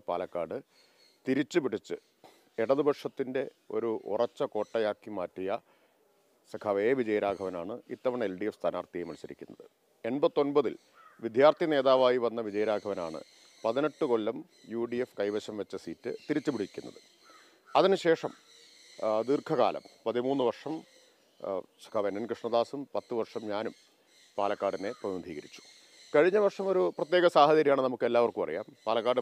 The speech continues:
മാത്രമല്ല, കേരളത്തിലാകെ ഉണ്ടായ ഒരു പ്രത്യേകമായ സാഹചര്യത്തിലാണ് ചെറിയ വോട്ടുകൾക്ക് പാലക്കാട് കൈവിട്ടു പോയത്. അപ്പോഴും എൽ ഡി എഫ് പരാജയപ്പെട്ട, ഏറ്റവും കുറഞ്ഞ വോട്ടിന് പരാജയപ്പെട്ട മണ്ഡലമാണ്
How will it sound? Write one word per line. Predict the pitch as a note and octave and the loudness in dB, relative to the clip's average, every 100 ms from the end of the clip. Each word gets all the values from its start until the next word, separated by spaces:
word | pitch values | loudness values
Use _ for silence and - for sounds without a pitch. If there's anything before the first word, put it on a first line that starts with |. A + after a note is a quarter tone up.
| A2 | -2
മാത്രമല്ല, | G#2 A2 G2 B2+ B2+ | -2 -6 -6 -6 -2
കേരളത്തിലാകെ | A#2 B2 B2+ A#2+ D#3+ D#3 | 0 0 4 4 4 2
ഉണ്ടായ | C3+ A#2+ B2 - - _ _ _ B2 | 2 2 2 -2 -12 _ _ _ -2
ഒരു | B2 A#2 - - | 0 0 -4 -8
പ്രത്യേകമായ | A2 D3+ D#3 D3+ D3+ D3+ - | -4 2 4 6 4 2 2
സാഹചര്യത്തിലാണ് | C3 B2 A#2 A2 G#2 F#2 F2 A2+ - - _ _ - | 0 0 -4 -4 -4 -4 -4 -10 -16 -20 _ _ 2
ചെറിയ | D#3+ F#3+ F3 | 6 6 6
വോട്ടുകൾക്ക് | C3+ A#2+ G#2 G2 B2+ - - | 4 0 -4 -4 -6 -6 0
പാലക്കാട് | A#2 A#2 A2 G2+ | 0 2 -2 -2
കൈവിട്ടു | G2 G2 F#2 E2+ | -4 -4 -8 -8
പോയത്. | D#2+ - - G#2 | -8 -10 -6 -6
അപ്പോഴും | - F#3 D#3 - _ - _ _ _ _ B2 | 6 6 6 0 _ -20 _ _ _ _ 2
എൽ | D3 | 2
ഡി | D3+ D#3 | 2 0
എഫ് | - | 2
പരാജയപ്പെട്ട, | A2+ A#2 B2+ C3+ - C#3 - F3 - C3 | 2 4 4 0 0 -6 0 -2 2 -2
ഏറ്റവും | - G3 G3+ | 6 6 8
കുറഞ്ഞ | G3 F#3 F3 | 8 8 6
വോട്ടിന് | C#3+ D3+ | 4 4
പരാജയപ്പെട്ട | C3+ A#2+ B2 A2+ A2+ G#2 | 4 6 4 -2 -4 -4
മണ്ഡലമാണ് | F2+ F#2+ D#2 | -6 -4 -6